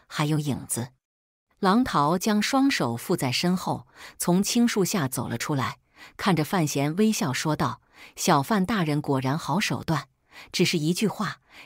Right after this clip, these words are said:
竟然就能逼得剑炉不能出手。不过我可不是东夷人，今日机会难得，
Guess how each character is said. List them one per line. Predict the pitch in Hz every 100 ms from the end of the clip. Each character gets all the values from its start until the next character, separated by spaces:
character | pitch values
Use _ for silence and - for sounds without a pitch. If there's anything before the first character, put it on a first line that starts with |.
| -
竟 | 269 202
然 | 156 175
就 | 220 214
能 | 156 202
逼 | 277 294
得 | -
剑 | - 226
炉 | 143 156
不 | 220
能 | 143 139
出 | - 214
手。 | 208 139 - _ _ - -
不 | 190
过 | 185 180
我 | 139 165
可 | - 135
不 | 139
是 | 143 165
东 | 220 220
夷 | 147
人， | 139 123 120 127 _ -
今 | - 208 190
日 | 165
机 | - 185
会 | 175 139
难 | 117 123
得， | 165 123 127